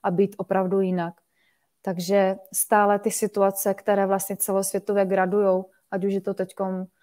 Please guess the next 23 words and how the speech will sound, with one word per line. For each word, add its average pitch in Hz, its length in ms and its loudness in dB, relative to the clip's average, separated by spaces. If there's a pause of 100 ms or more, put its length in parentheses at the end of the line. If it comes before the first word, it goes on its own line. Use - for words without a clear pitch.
(200)
válka, 185 680 0 (840)
tak 190 160 -8
všechno 196 420 -6
vlastně, 190 600 -2 (840)
eh, 190 380 -2
jsou 208 340 2
projevy, 202 480 2
které 196 340 0
jsou 196 300 0
jakoby 196 380 0
vnější. 196 600 -2
Všechno 196 340 -8
to 196 80 -8
jsou 196 220 -4
i 208 100 -4
mocenské 196 560 -4
boje. 185 360 0 (180)
A 208 80 -6
to, 220 140 0
co 220 160 0
je 208 80 2
skutečně 220 640 -2
zatím, 180 580 -2